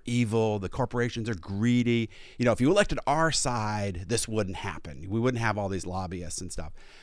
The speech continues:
But in fact, you know, the revolving door and the lobbyists, all of it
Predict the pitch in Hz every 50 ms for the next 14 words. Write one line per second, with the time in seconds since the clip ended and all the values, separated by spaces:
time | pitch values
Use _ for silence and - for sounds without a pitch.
0 | - - - 151 160 156 160 196 185 - - - - - - - 165 170 165 -
1 | - - 131 127 143 143 143 139 - 95 92 95 107 143 165 180 165 165 151 127
2 | 143 131 131 135 135 127 107 95 104 113 120 131 127 123 110 - - - 135 170
3 | 190 208 190 139 135 -